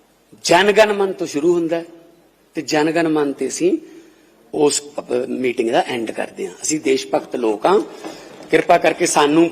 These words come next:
ਨਾ ਵੰਡੋ ਸਰਟੀਫਿਕੇਟ, ਫਿਰ ਗੱਲਾਂ ਤੋਪਾਂ ਤੇ ਚਲੇ ਜਾਣਗੀਆਂ, ਫਿਰ ਗੱਲਾਂ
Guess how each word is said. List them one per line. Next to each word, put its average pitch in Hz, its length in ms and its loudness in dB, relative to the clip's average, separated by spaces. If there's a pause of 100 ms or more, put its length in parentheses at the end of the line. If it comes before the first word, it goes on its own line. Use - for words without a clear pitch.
(100)
ਨਾ 143 360 4
ਵੰਡੋ 180 380 4
ਸਰਟੀਫਿਕੇਟ, 196 760 4 (640)
ਫਿਰ 185 140 4
ਗੱਲਾਂ 180 360 4
ਤੋਪਾਂ 185 460 4
ਤੇ 202 120 2
ਚਲੇ 196 240 8
ਜਾਣਗੀਆਂ, 226 540 4 (420)
ਫਿਰ 208 160 6
ਗੱਲਾਂ 202 560 6